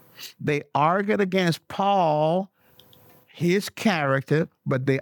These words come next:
also attacked Paul's message, what he said. And it was purely jealousy. I hope that's not you criticizing people out of jealousy.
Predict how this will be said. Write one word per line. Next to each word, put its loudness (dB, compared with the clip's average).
also 2
attacked -2
Paul's 0
message, 0
what 2
he 2
said. -2
And -2
it 4
was 0
purely 0
jealousy. 0
I 0
hope -2
that's -2
not 0
you 2
criticizing 0
people 0
out 2
of 0
jealousy. 0